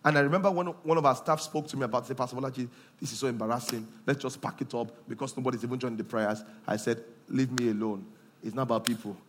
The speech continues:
Let me be leading my prayer." Last Friday, we were twenty-five thousand people on Next Level Prayer.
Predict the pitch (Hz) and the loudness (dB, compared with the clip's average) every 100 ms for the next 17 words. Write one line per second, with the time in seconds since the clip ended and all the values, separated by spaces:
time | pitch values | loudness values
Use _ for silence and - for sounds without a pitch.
0 | _ - 117 107 107 113 104 107 95 - | _ -8 -4 -2 0 0 -2 -2 -6 -6
1 | - _ _ _ _ _ - - _ _ | -16 _ _ _ _ _ -20 -20 _ _
2 | _ _ _ _ _ _ _ _ _ - | _ _ _ _ _ _ _ _ _ -4
3 | 107 135 147 - 139 127 123 113 107 107 | 6 6 6 4 4 4 2 -2 -4 -4
4 | 110 113 113 107 107 107 98 98 101 98 | -4 -2 -4 -6 -6 -8 -8 -10 -10 -12
5 | 98 90 - | -12 -14 -18